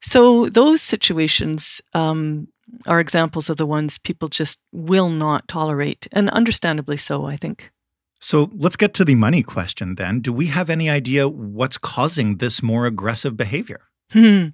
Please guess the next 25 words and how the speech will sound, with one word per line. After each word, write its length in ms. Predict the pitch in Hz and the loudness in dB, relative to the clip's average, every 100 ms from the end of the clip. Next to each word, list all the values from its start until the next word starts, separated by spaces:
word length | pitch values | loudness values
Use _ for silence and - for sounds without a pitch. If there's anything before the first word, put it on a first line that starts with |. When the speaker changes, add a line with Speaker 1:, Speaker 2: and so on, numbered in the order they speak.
| - - - - - - - _ - | -10 -12 -12 -12 -14 -18 -20 _ -8
Speaker 1:
Well, 520 | 160 190 208 170 151 | 0 2 4 2 0
there's 180 | 156 151 | -2 -4
quite 180 | - 185 | -2 0
a 40 | |
bit 120 | 320 | 4
of 60 | 302 | 2
speculation, 880 | - 262 - 233 208 - 151 139 - | 2 0 4 4 4 2 -2 -4 -6
and 180 | 170 165 | -4 -2
I 100 | 156 | -2
think 260 | 170 170 | -4 -4
it's 240 | 196 - - | -4 -4 -2
like 240 | 170 165 | -2 -2
many 240 | 180 175 175 | -2 0 0
complex 580 | 180 180 - - - | -2 -2 0 -2 -4
ecological 960 | - 185 165 160 160 170 165 156 147 135 _ _ _ _ _ | -6 -4 -2 0 0 -2 -2 -4 -4 -8 _ _ _ _ _
situations 760 | - - - 165 170 - 277 - | -10 -6 -2 0 2 2 0 0
where 120 | 165 | -2
there's 260 | 160 156 170 | 0 -2 0
not 220 | 175 - | 0 0
one 640 | 170 165 165 165 170 170 - - | -4 -4 -2 -2 -4 -6 -8 -4
explanation, 840 | 156 - - 170 156 156 - 190 | -4 -6 -8 -6 -4 -2 -2 -2
there's 200 | 175 147 | -2 -4
not 160 | 165 - | -6 -6
one 260 | 160 160 165 | -4 -4 -6
factor, 580 | - 156 151 - 202 | -6 -6 -6 -4 -2